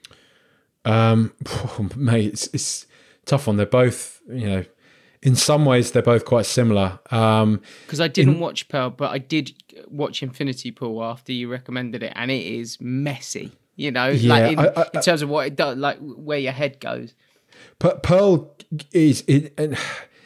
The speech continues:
Speaker 1: Pearl maybe gets a, a little bit,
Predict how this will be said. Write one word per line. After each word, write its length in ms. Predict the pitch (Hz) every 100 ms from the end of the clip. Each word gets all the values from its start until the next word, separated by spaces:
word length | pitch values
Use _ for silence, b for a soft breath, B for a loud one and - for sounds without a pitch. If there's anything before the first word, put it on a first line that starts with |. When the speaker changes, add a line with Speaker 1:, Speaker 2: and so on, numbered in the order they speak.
| B B -
Speaker 1:
Pearl 420 | 156 170 160 143 165
maybe 380 | 135 131 139 123
gets 460 | 117 - 143 143 -
a, 100 | 156 160
a 60 |
little 300 | 139 139 143
bit, 360 | 127 139 -